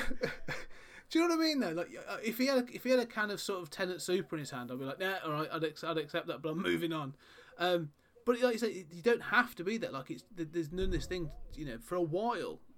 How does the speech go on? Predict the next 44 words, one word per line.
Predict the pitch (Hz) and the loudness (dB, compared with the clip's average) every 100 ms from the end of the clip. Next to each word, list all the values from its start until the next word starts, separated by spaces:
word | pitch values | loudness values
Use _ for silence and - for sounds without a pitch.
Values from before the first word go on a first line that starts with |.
| 143 | -4
there | 156 | -4
was, | 156 | -2
everyone | - 175 170 147 | -2 2 4 2
had | 127 160 - | 0 -6 -6
to | 143 | -8
be | 127 139 127 | -6 -2 -2
l-, | 135 - 143 | -4 -10 -8
ripped, | 143 151 - | -4 -4 -8
'cause | - | -8
I | 156 | -6
think | 151 | -4
that | 120 | -8
was | - | -8
sort | 127 | -10
of, | 127 | -10
like, | 117 139 | -12 -12
Vince's | 139 131 - | -8 -8 -6
thing, | 151 135 | -6 -6
wasn't | 135 131 127 | -8 -8 -12
it? | |
Sort | - 127 | -12 -10
of | |
like | 127 | -8
you | 156 | -8
said, | 151 120 | -8 -10
like, | 120 - - - - | -10 -14 -20 -18 -12
the | 131 | -2
big | 151 135 | -2 0
man, | 143 139 | 0 -2
it | 135 | -4
had | 127 | -8
to | - | -8
be, | 127 | -8
like, | 123 | -6
the, | 127 | -8
the | 135 131 | -10 -8
body | 139 151 139 127 | -2 0 2 0
was, | 127 117 131 | -2 -10 -10
was | 131 - | -10 -6
really | 143 127 120 | -4 -4 -4
what | 113 | -8
that, | 127 - - - | -10 -10 -12 -12
that | 131 - | -12 -10
thing | - 151 | -4 -4